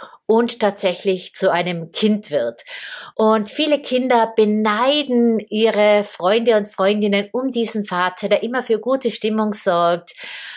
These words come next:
und mit dem es einfach Spaß macht zu spielen, der viele Ideen hat, der kreativ ist. Es ist immer eine Show, auch für andere dort zuzuschauen. Und, äh, es wird auch dieser Mann sein, der alle Kinder herumwirbelt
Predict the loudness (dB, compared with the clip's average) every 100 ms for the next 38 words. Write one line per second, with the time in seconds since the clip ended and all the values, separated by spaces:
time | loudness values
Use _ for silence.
0 | -18 -4 2 2 2 0 2 4 2 0
1 | -2 -2 -2 -2 -4 -6 -6 -6 -4 -2
2 | 0 -2 -2 -2 -4 -6 -6 -2 0 0
3 | -2 -4 -4 0 0 2 2 2 2 0
4 | -2 0 -2 0 -2 -2 -2 -4 0 0
5 | 0 -2 -12 -16 -8 -4 -2 -2 0 0
6 | 2 0 0 0 2 4 4 4 4 2
7 | 0 -2 -2 -2 0 -2 0 0 2 0
8 | 0 -4 -4 -10 -2 -2 0 -2 -2 -4
9 | -8 -10 _ _ -16 -14 -12 -12 -12 -16
10 | 0 4 6 4 2 2 2 2 0 0
11 | 2 4 2 -2 -4 -2 2 4 6 4
12 | 2 0 -2 -2 -2 0 2 2 2 0
13 | 0 0 0 -2 0 0 0 0 0 0
14 | 2 2 2 2 4 4 4 2 4 4
15 | 2 -2